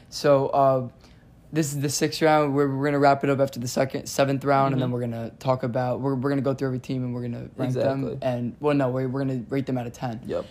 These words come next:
Speaker 1: So, um, with this pick, I, I knew who I was gonna take instantly, 'cause the last pick, I was gonna go Robinson or Ridley, Robinson or Ridley. I felt like if I took Ridley over, like, Golladay or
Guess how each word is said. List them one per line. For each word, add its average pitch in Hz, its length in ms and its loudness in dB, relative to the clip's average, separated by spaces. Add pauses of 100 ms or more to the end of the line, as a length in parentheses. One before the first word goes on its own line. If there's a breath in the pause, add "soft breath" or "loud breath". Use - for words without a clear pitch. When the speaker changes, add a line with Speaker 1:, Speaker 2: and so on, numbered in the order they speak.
(180 loud breath)
Speaker 1:
So, 147 380 6
um, 131 420 4 (720 soft breath)
with 147 180 -2
this 170 180 2
pick, 165 500 6 (640)
I, 143 240 8
I 135 160 2
knew 151 180 6
who 160 80 8
I 143 60 8
was 139 100 2
gonna 139 140 0
take 135 240 -2 (200)
instantly, 165 640 2
'cause 135 380 -4
the 131 100 0
last 151 340 6
pick, 170 140 2
I 135 80 2
was 127 140 0
gonna 135 100 -2
go 123 80 -4
Robinson 143 680 0 (200 soft breath)
or 120 120 -8
Ridley, 151 680 2
Robinson 127 640 -2
or 120 80 -10
Ridley. 147 540 -2 (440 loud breath)
I 131 80 -2
felt 139 240 2
like 135 380 2
if 127 100 -6
I 123 60 -6
took 156 260 -4
Ridley 143 540 0 (440 soft breath)
over, 143 380 2
like, 123 260 -2
Golladay 139 600 6
or 117 340 -6